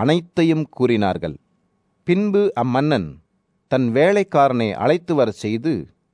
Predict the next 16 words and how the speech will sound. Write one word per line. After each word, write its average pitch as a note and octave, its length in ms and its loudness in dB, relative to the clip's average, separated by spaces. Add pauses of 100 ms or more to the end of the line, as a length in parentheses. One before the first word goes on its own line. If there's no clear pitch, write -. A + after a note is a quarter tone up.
(300)
அவனிடம், A2+ 460 0 (840)
"பொல்லாத E3 460 2
வேலைக்காரனே, B2+ 720 0 (960)
எனக்கு D#3 300 0
நிறைய F3+ 460 2
பணம் E3 360 0
தர D3 260 4
வேண்டிய B2 320 0
நீ C3 180 0 (960)
என்னிடம் D#3+ 440 2
மன்னிப்பு G3+ 420 0 (120)
கேட்டு D3+ 300 0
கெஞ்சினாய். C3 540 -2 (560)
எனவே A2 340 0 (680)
நீ D#3+ 160 2 (100)
எனக்கு C3+ 320 0